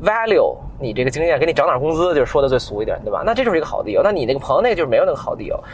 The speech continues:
我自己的倾向是认为，呃，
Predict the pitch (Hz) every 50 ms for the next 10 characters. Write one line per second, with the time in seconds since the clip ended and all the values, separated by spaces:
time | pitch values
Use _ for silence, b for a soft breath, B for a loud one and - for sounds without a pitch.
0 | B B - 143 147 147 139 - - 349 370 190 139 117 - - 196 202 208 196
1 | 220 190 160 147 131 110 127 135 151 147 147 131 117 107 101 90 90 98 101 101
2 | - - B B B B B B B B - - - - 139